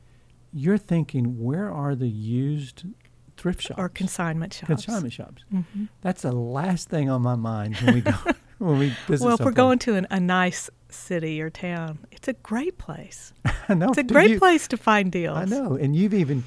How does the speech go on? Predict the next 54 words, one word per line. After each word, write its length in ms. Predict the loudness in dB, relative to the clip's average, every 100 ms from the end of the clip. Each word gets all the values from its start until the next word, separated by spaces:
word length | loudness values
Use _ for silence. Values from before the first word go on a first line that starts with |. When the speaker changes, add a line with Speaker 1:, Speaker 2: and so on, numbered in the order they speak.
| 0
Speaker 1:
had 240 | 0 0
some 160 | 0 0
of 80 |
your 160 | 0 -2
friends 340 | 0 -2 -2
go 280 | -2 0 2
on 340 | 2 2 0 -4 -14
Speaker 2:
I've 60 | -14
had 60 | 0
Speaker 1:
treasure 240 | 4 8
Speaker 2:
board, 120 | 8 8
Speaker 1:
hunts 140 | 4
for 60 | 6
Speaker 2:
board 180 | 8 8
Speaker 1:
Saturday 80 | 8
Speaker 2:
members' 420 | 6 8 6 4 -2
wives 380 | 0 0 -4 -4
Speaker 1:
Right. 40 | 0
Speaker 2:
enjoy 340 | 2 2 2
doing 240 | 0 -2
that 200 | -2 -4
with 80 | -2
Speaker 1:
Yeah, 140 | 0 2
Speaker 2:
me. 100 | 0
Speaker 1:
three 220 | 2 2
or 60 | 2
four 260 | -2 0
of 140 | 0 0
you 80 | 0
go 180 | 0
out 240 | 2 2 0
and 200 | -4 -6 -8
Speaker 2:
<laughs> 140 | -12 -4
Speaker 1:
treasure 340 | 2 2 2
hunt. 240 | -2 -4 -6 -14 -18
Speaker 2:
Yeah, 200 | -10 -10 -6
Speaker 1:
I 80 | 0
Speaker 2:
look 100 | 0
for 100 | 6
Speaker 1:
can't 80 | 4
im- 40 | 8
Speaker 2:
Waterford 560 | 6 6 2 -2 -6
crystal 500 | -4 -6 -4 -6 -6
and 120 | -6 -8
stuff. 360 | -4 -4 -4 -10 -4
Speaker 1:
I 120 | -4
can't 300 | -2 -2 0
imagine 1080 | 2 2 2 0 0 0 -2 -2 -4 -6 -10 -14 -20
spending 500 | -16 -4 0 0 0
hours 380 | -2 -2 -4
in 80 | -4
those 240 | -4 -6 -10
thrift 240 | -12 -12
stores. 400 | -14 -16 -16 -18